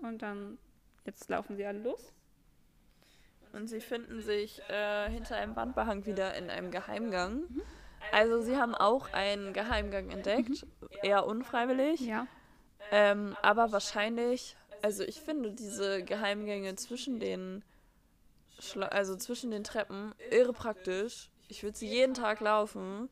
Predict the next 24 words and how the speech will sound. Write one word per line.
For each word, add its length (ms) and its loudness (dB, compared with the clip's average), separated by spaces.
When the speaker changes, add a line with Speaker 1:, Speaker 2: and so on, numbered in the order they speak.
Speaker 1:
Hm. 340 8
Speaker 2:
wenn 180 0
du 80 -2
dadurch 340 4
viel 220 0
kürzer 520 4
da 220 6
bist. 420 -2
Also 240 0
irgendwann 360 -4
benutzen 460 -6
die 80 -6
die 180 -6
halt 240 -2
auch, 240 0
um 120 0
dann 160 4
schneller 500 4
irgendwo 340 0
zu 180 -8
sein, 460 2
weil 180 2
es 140 -8
ist 240 -14